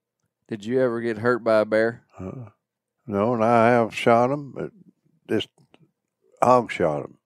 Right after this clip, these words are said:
Speaker 2: more or less. Just
Speaker 1: Mm-hmm.
Speaker 2: big gun down and shoot 'em.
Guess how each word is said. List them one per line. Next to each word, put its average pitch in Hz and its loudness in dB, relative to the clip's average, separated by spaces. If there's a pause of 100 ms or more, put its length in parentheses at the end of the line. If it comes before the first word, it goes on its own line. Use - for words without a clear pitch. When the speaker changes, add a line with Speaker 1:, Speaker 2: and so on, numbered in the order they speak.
(140)
Speaker 2:
more 80 -6
or - -8
less. 69 -10 (840)
Just 98 -12
Speaker 1:
Mm-hmm. 95 -14 (460)
Speaker 2:
big 104 -10
gun 107 -2
down 98 0
and 85 -16 (120)
shoot 90 -6
'em. 71 -20